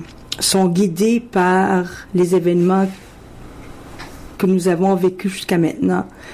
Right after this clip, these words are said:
que ce soit dans le monde ou au Canada. Euh, alors, euh, je,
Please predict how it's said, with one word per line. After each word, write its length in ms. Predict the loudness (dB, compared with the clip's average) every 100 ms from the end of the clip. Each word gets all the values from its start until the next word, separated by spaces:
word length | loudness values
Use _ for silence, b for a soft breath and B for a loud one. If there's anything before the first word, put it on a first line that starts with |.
| B
que 100 | -4
ce 100 | -2
soit 220 | 0 0 2
dans 160 | 2
le 140 | 2 4
monde 500 | 2 2 2 2 0
ou 160 | 0
au 20 |
Canada. 600 | 0 2 2 0 0 -2 -4 B B B B B B B B -2
Euh, 1000 | 0 2 2 2 2 2 2 2 2 0 -4 -18 -20 B B B B B B
alors, 460 | 0 2 4 4 2
euh, 340 | 2 2 4 4
je, 420 | 2 0 -2 -2